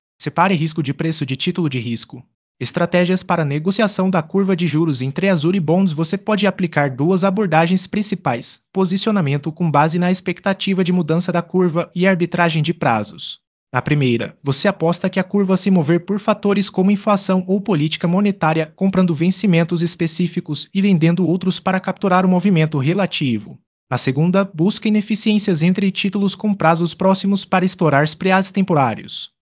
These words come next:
Use curvas de dois, cinco e dez anos como referência, sempre validando com cenários plurais para evitar depender de uma única previsão. Outra estratégia é o carry trade,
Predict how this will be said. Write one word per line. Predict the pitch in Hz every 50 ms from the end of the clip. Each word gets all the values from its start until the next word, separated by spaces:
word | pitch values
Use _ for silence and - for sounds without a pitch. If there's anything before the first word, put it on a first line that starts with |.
| _ _ _ _ -
Use | 139 135 160
curvas | 156 - 208 214 185 196 185
de | 160 180 180
dois, | 147 143 139 123 110 113 - - - _ _ _
cinco | - - - 180 185 180 214 208 -
e | 185 175
dez | 151 143 127 123 123 143
anos | 156 160 170 165 -
como | - - 214 208 196
referência, | 165 196 190 190 208 196 156 139 139 151 - 185 190 190 - _ -
sempre | - - - 139 147 214
validando | 185 190 190 190 190 156 160 160 156 160
com | - 185 175
cenários | 156 - 180 160 156 165 180 180 190 185 -
plurais | - 196 196 156 147 147 151 -
para | - - 165 175
evitar | 185 196 196 - 175 156
depender | 139 131 123 - 156 156 143 143 147 156
de | 147 170
uma | 175 175
única | 165 156 156 165 - - 185
previsão. | - 240 233 220 202 147 151 139 110 98 87 87 _ _ _ _ _ _ -
Outra | 165 196 190 220
estratégia | 214 190 - - 185 185 - 160 151 143 135 160 160 156
é | - 185 196
o | 190
carry | 196 - 180 170 180 175
trade, | 180 - 135 127 110 101 - - -